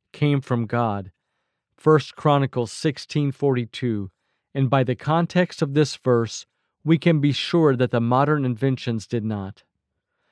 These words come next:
Instruments of God and the invented ones. In the church today, what possible instruments have been invented for church worship by modern leaders? In Psalms one fifty,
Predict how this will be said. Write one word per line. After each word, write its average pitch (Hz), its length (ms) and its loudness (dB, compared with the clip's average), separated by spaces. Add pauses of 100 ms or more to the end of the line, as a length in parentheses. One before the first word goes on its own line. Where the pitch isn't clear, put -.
(440)
Instruments 156 600 4
of 135 140 -6
God 107 500 2 (100)
and 135 200 2
the 127 120 4
invented 117 460 0
ones. 98 560 -10 (1080)
In 139 120 4
the 127 100 4
church - 420 0
today, 113 560 0 (300)
what 143 380 2 (100)
possible 175 580 0
instruments 127 640 -2
have 131 180 0
been 139 140 2
invented 139 540 0
for 127 160 -2
church 151 400 0
worship 131 460 -2 (100)
by 113 160 -2
modern 117 420 -2
leaders? 135 540 -4 (840)
In 143 120 2
Psalms 160 480 2
one 165 220 4
fifty, 123 560 -2